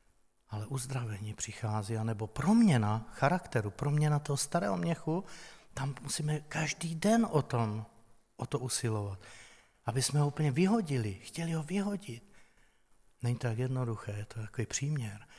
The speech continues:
Ale aby jsme řekli, "Bože, chci nový." A to, to obnáší každodenní položení se na oltář. Každodenní se vydání na smrt pro pá-, Pána Ježíši, Pánu Ježíši. "Pane, jsem zde."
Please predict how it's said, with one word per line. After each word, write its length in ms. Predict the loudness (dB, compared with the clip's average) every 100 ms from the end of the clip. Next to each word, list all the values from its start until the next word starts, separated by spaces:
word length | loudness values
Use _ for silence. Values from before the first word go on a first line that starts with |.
| -20 -10
Ale 160 | -6 -6
aby 100 | -6
jsme 180 | -6 -8
řekli, 260 | -6 -6
"Bože, 280 | -6 -6 -6
chci 280 | -6 -4 -2
nový." 400 | 0 0 -4 -6
A 120 | -10
to, 220 | -8 -10 -10 -14 -10
to 100 | -4
obnáší 680 | -2 0 0 0 -2 -6
každodenní 680 | -6 -6 -4 -2 -2 -2 -4
položení 540 | -4 -2 -2 -2 -4 -6
se 180 | -6
na 80 | -6
oltář. 540 | -4 -6 -8 -12 -14 -18 -20 -20 -20 -20 -20 -20 -6
Každodenní 600 | -2 -2 -2 -2 -2 -2
se 160 | -4
vydání 600 | -4 -4 -2 -2 0 2 0
na 120 | -2
smrt 420 | -2 -2 -4 -8
pro 240 | -8 -8
pá-, 300 | -4 -4 -4 -6
Pána 340 | -4 -2 -2 -4
Ježíši, 520 | -4 -8 -10 -12 -16 -18 -16
Pánu 240 | -6 -2 -2
Ježíši. 460 | -4 -6 -8 -10 -12 -16 -18 -20 -20 -20 -20 _ -20 _ _ -20 -20 _
"Pane, 240 | -4 -2 -2
jsem 320 | -2 -2 -2
zde." 440 | -4 -2 -2 -2